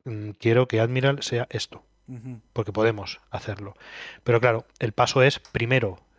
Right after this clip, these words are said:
Speaker 1: licencia de gestora de capitales,
Speaker 2: Ujú.
Speaker 1: ¿vale? Para poder aparaguar todas esas estrategias y
Speaker 2: Sí.
Speaker 1: demás y tal,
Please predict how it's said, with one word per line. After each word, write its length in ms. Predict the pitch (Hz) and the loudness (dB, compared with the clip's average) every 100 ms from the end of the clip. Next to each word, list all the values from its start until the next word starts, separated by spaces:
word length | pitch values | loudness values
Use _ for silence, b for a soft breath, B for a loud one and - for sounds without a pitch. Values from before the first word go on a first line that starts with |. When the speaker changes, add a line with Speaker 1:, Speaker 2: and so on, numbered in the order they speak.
| _ | _
Speaker 1:
licencia 440 | - 101 113 - 101 | -12 -8 -8 -6 -8
de 60 | |
gestora 340 | - - 104 101 | -8 -8 -6 -4
de 80 | 110 | -2
capitales, 580 | 123 143 165 196 - | -2 2 2 0 -8
Speaker 2:
Ujú. 360 | 139 120 127 175 | -14 -14 -14 -10
Speaker 1:
¿vale? 240 | 110 107 160 | -4 -2 -4
Para 300 | - 110 101 | -4 -4 -2
poder 200 | 101 104 | -2 0
aparaguar 540 | - 101 101 120 110 | 0 -2 2 4 4
todas 300 | - 101 92 | 0 -6 -6
esas 200 | - 104 | -8 -8
estrategias 800 | - - 98 113 117 110 - 101 - | -10 -8 -4 0 2 0 -4 -8 -6
y 20 | |
Speaker 2:
Sí. 40 | |
Speaker 1:
demás 280 | 120 110 104 | -6 -6 -4
y 40 | 117 | 2
tal, 200 | 165 | 2